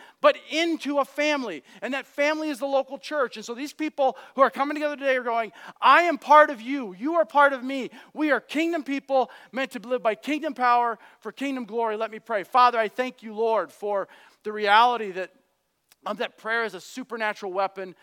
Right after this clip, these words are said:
meant to do supernatural warfare. And Lord, I, I pray that, that we would see it,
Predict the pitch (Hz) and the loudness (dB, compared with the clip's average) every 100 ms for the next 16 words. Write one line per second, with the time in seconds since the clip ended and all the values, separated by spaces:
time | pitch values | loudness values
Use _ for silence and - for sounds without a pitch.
0 | _ - 220 - 190 190 - 262 233 220 | _ -10 -10 -10 -18 -16 -10 -10 -4 -4
1 | 202 202 175 170 196 - 160 127 117 _ | -4 -6 -8 -6 -8 -8 -10 -10 -16 _
2 | _ _ _ _ _ - 208 220 208 170 | _ _ _ _ _ -10 -4 -2 -2 -2
3 | 196 - 233 226 214 180 170 196 _ _ | -6 -4 -4 -2 -4 -8 -8 -8 _ _
4 | _ 185 247 220 - - 254 262 185 | _ -14 -10 -10 -12 -12 -8 -2 -2